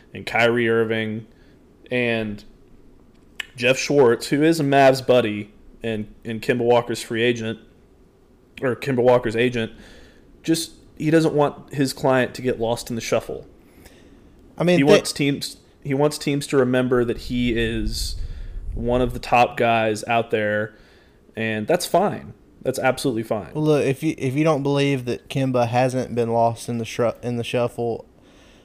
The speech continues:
Speaker 2: I mean, I absolutely agree with that because, you know, the N B A All-Star Game was in Charlotte this year.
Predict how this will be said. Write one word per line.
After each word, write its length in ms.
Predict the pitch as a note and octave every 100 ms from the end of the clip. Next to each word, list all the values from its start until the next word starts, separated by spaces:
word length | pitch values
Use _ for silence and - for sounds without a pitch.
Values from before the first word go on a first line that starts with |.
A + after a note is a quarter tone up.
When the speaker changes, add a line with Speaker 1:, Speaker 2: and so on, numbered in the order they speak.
| -
Speaker 2:
I 80 | C3
mean, 120 | B2+
I 360 | A2 D3 D3
absolutely 480 | D3 - C#3+ C3 A#2+
agree 240 | A#2+ B2+ C3
with 120 | A#2+
that 240 | A2+ E2
because, 500 | B2 C3+ B2+ A#2 -
you 80 | C3+
know, 160 | C3 B2
the 140 | A#2+
N 140 | C3+
B 80 | D3
A 140 | C#3+ C3
All-Star 440 | C3 C3+ - B2
Game 220 | A#2+ A#2+
was 120 | A#2 A#2
in 120 | A#2
Charlotte 480 | - C3 C3+ C3 G#2
this 240 | A#2 -
year. 380 | A#2+ A2+ A2